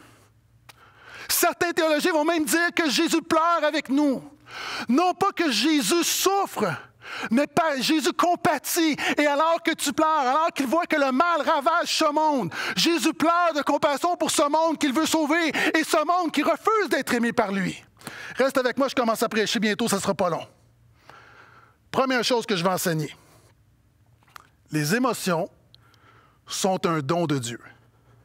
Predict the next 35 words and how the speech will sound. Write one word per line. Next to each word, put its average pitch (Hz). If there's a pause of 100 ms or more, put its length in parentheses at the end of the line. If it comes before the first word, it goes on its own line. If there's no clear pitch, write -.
(1300)
Les 156
émotions 262
sont 202
un 190 (220)
don 202
de 185
Dieu. 143 (280)
On 147
va 185
revenir 226
à 240
Jésus 190 (120)
dans 180
quelques 180
instants. 165 (800)
Lorsqu'on 240
parle 254
du 175
Dieu, 202
Dieu 185
de 262
la 240
Bible, 190 (1400)
trop 339
de, 226
dans 214
notre 226
culture, 302
on 220
voit 208
Dieu 190
comme 214
une 196
force -
impersonnelle. 185